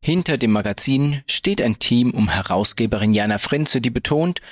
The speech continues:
dass es bisher kaum journalistisch arbeitende Formate gebe, die Genreliteratur ernsthaft und unabhängig beleuchten.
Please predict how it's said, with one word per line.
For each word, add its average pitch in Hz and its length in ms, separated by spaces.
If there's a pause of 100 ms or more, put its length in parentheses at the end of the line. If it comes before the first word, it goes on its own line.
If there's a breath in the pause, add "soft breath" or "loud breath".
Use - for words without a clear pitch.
(200 loud breath)
dass - 200
es - 120
bisher 143 380
kaum 120 360
journalistisch 143 760
arbeitende 127 520
Formate 107 540
gebe, 143 300
die 131 140
Genreliteratur 113 960
ernsthaft 107 680
und 185 300
unabhängig 123 580
beleuchten. 95 640